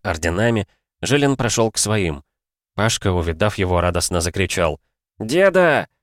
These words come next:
У Ивана Фёдоровича даже сердце защемило. Он улыбнулся, помахал правнуку рукой и двинулся навстречу Пашке. «Дед, я тебя поздравляю!» завопил правнук. «Спасибо»,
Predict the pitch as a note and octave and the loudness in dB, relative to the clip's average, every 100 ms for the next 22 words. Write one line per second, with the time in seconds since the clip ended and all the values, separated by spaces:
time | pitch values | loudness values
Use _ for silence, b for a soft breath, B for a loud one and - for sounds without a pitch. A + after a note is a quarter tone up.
0 | _ _ _ _ - F#2 F#2+ F2+ E2+ G2+ | _ _ _ _ -4 0 0 0 0 0
1 | F#2+ F2+ F2 F2 E2 D#2 - G#2 G#2 - | 0 0 0 -2 -4 -4 -2 -2 -2 -2
2 | D2+ D#2 E2 D2+ D2 C2+ - _ _ _ | -4 -4 -6 -4 -6 -8 -14 _ _ _
3 | A2 A#2 - A#2 A#2+ G#2+ A2+ G2+ F#2 F2 | -2 -2 -2 0 0 2 2 2 0 -4
4 | - _ F#2 F2 - G#2 F#2 F#2 D#2+ E2+ | -8 _ -2 -2 0 0 0 0 0 -2
5 | - E2 D2+ G2 G2+ - G2+ F2+ G#2+ G#2 | -2 -4 -4 -2 -4 -4 -6 -4 -2 -2
6 | G#2+ G2+ F2 - D#2 C#2+ D#2+ - D2 - | -2 -2 -2 -4 -4 -4 -6 -4 -4 -4
7 | - C#2 _ _ _ _ _ _ _ _ | -6 -10 _ _ _ _ _ _ _ _
8 | _ - E2+ C#3+ C#3 C#3+ C#3+ D3+ - D#3 | _ -12 -2 0 0 -2 0 0 0 0
9 | - D#3 C#3 C3+ A2+ - _ - F2+ F#2 | 0 0 2 2 0 -6 _ -6 -2 0
10 | F#2 E2 - E2+ D2+ C#2+ _ _ _ _ | -2 -4 -2 -2 -2 -10 _ _ _ _
11 | _ - - - - F#2+ C#2 | _ -10 -4 -4 -2 -4 -6